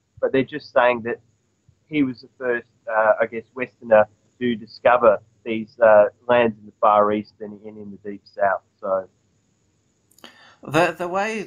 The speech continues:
Speaker 1: I think
Speaker 2: that
Speaker 1: it's, uh, taken, it's definitely literal, literalism from the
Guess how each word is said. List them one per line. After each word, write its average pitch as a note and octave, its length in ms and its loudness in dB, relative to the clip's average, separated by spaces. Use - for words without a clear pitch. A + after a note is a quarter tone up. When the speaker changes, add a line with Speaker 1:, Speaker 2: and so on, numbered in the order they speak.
Speaker 1:
I - 140 2
think E3+ 180 2
Speaker 2:
that E3+ 60 4
Speaker 1:
it's, D3 100 -6
uh, B2+ 120 4
taken, - 100 -4
it's D3 80 -20
definitely D3+ 340 2
literal, D3+ 420 6
literalism C3+ 720 0
from A#2+ 140 -18
the A2 120 -10